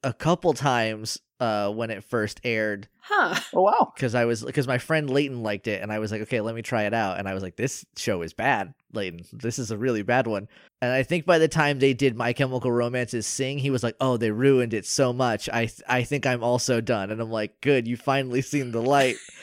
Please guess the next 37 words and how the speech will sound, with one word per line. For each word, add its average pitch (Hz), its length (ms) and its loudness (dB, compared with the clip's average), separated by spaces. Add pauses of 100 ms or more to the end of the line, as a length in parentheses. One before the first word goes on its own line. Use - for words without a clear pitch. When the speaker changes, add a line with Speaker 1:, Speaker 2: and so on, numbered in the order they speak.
Speaker 2:
<laughs> 349 80 10 (300)
Speaker 1:
It 143 140 4
took 160 200 2
so 131 240 2
long. 151 460 4 (920)
Speaker 3:
Oh, 220 180 12
that 202 180 12
whole 190 220 12
episode 165 500 8
was 143 200 8
a 143 40 6
wild 131 300 12
ride, 120 320 10
and 131 120 6
we 165 100 4
have 190 180 8
to 190 80 6
wait 165 220 8
almost 151 340 6
an 135 80 6
entire 131 280 8
season 123 340 4
to 120 80 0
get 113 220 2
there. 90 280 0 (500)
Speaker 1:
Yeah, 143 200 2
I, 151 220 4
I 165 40 6
was 175 100 2
gonna 214 100 0
say, 208 80 4
it's 135 140 0
gotta 214 240 6
be, 156 160 2
it's 147 200 -2
gotta 202 160 4
be 160 100 4